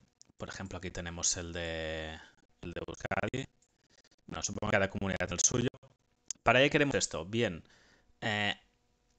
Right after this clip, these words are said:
para varias cosas. Uno, para verificar, por ejemplo, que un camino existe. En el MAPI y otras apps que basan en los mapas en OpenStreetMaps,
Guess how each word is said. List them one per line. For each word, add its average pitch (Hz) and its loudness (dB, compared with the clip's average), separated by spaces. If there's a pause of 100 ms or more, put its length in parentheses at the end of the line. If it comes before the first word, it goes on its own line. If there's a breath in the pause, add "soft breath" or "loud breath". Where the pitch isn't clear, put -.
(160)
para 110 6
varias 117 6
cosas. 98 -2
Uno, 156 2
para 120 8
verificar, 113 4
por 113 2
ejemplo, 123 2
que 120 2
un 110 2
camino 110 0 (420)
existe. 95 -4 (300)
En 107 -2
el 101 0
MAPI 127 2 (240)
y 95 -4
otras - -2
apps - 0
que - -4
basan 87 -2
en 95 -8
los 87 -4
mapas - -2
en 87 -4
OpenStreetMaps, 90 -4